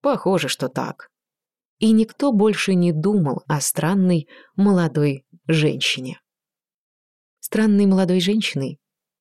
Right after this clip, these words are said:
была дитя спонтанности Луиза Гернер. В тот самый миг, когда последнего из посетителей торопливо спускали по трапу, ее охватило дикое желание вернуться.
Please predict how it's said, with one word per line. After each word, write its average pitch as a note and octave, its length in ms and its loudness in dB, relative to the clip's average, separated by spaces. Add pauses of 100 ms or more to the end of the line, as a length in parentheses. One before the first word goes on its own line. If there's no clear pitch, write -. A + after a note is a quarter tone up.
(180)
была G3+ 340 2
дитя G#3+ 380 -2
спонтанности G3 1200 -2 (560)
Луиза B3 460 0
Гернер. D3 560 -6 (680)
В - 100 -20
тот D#3 180 0
самый E3 360 0
миг, D#3+ 360 -2
когда D3 400 -2
последнего D#3 680 0
из - 200 -4
посетителей D#3+ 680 0
торопливо D#3 420 0
спускали D#3 520 -2
по C#3 180 -8
трапу, F3 500 -4 (440)
ее E3+ 360 0
охватило F3+ 720 0
дикое E3+ 520 -2
желание D#3+ 560 2
вернуться. D3 800 -2